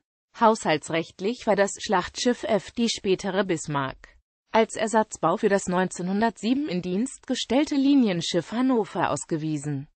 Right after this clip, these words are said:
welches, wenn auch nicht mehr im Dienst, die Bismarck überlebte.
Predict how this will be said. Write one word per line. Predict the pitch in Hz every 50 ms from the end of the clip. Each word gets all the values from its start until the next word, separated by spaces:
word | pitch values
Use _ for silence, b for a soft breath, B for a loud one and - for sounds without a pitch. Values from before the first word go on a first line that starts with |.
| _ _ _ _ _ _
welches, | 196 196 175 175 - 190 - - _
wenn | 202 202 240 294 285
auch | - - 180 175 -
nicht | 165 196 214 - _
mehr | 226 220 214
im | - 226 220
Dienst, | 180 185 165 151 139 - - _
die | _ 208 208 214
Bismarck | 180 196 214 - - 208 220 254 262 -
überlebte. | - 160 160 160 151 151 151 147 _ _ - 139 120 -